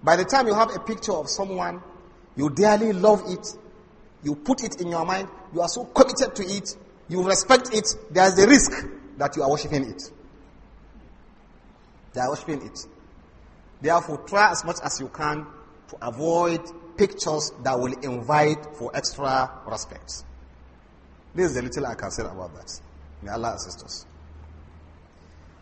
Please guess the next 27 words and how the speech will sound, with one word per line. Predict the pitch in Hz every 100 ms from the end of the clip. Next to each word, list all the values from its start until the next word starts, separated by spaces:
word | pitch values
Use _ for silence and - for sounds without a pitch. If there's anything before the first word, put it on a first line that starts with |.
| - - -
This | 165 175
one | 160
said, | 139 143 131
"Madam, | 151 151 139 139 -
please, | 160 165 -
I | 127
want | 143 151
to | 135
know | 127
whether | 127 131 131 131 127 - -
it | -
is | 107 117
right | 131 127 123
for | 117
a | -
Muslim | 117 123 117 104
to | 104
pray | - 120 131 131 - - - -
for | 113
a | -
Christian | - 131 - 131 123 123 - - - -
funeral." | - 123 107 85 - - - - -
A |
friend. | 147 156 127 90 - - - - - - - - - -
A | -
Christian | - 139 - 135
friend. | - 131